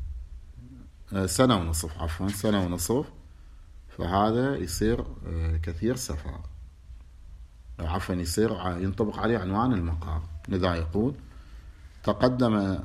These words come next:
أن من أقسام الوطن المكان الذي يتخذه الشخص مقرا له لمدة طويلة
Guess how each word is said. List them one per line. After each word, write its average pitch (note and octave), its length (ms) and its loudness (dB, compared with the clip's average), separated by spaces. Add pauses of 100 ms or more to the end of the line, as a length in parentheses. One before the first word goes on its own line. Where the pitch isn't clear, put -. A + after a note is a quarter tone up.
أن G2 280 4
من F#2+ 120 2
أقسام G2 580 2
الوطن G2+ 560 2 (3000)
المكان G#2 600 6
الذي F#2 380 4
يتخذه F#2 640 2
الشخص - 500 -2
مقرا G2 480 2
له F2+ 380 2
لمدة F#2 420 2
طويلة G2 580 2